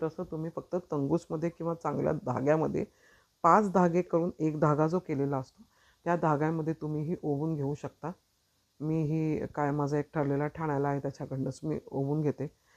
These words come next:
आणि मग ती चार्ज करते आणि चार्ज करून मग ती मी गळ्यात घालते. त्यामुळे त्यांच्यासाठी हे प्रश्न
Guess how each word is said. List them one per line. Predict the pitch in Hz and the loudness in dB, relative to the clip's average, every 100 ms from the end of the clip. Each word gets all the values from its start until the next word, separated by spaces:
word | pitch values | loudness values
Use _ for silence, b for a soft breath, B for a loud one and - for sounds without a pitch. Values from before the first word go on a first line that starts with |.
| b b | b b
आणि | 139 143 | -2 0
मग | 151 - | -2 -4
ती | 156 | -8
चार्ज | - 147 156 - | -4 -2 -2 -6
करते | - - - - _ _ _ _ _ _ _ _ _ _ | -14 -14 -16 -20 _ _ _ _ _ _ _ _ _ _
आणि | 139 151 | -6 -6
चार्ज | 151 147 147 | -2 -2 -4
करून | - 139 139 | -8 -6 -4
मग | 143 - | -6 -6
ती | 160 | -6
मी | 160 | -2
गळ्यात | 143 139 143 | -2 -2 -4
घालते. | 135 139 | -6 -4
त्यामुळे | 135 143 147 147 | -4 -4 -2 -4
त्यांच्यासाठी | 147 139 143 143 135 | -4 -4 -4 -6 -4
हे | 143 | -4
प्रश्न | 147 143 135 180 | -4 -4 -6 -8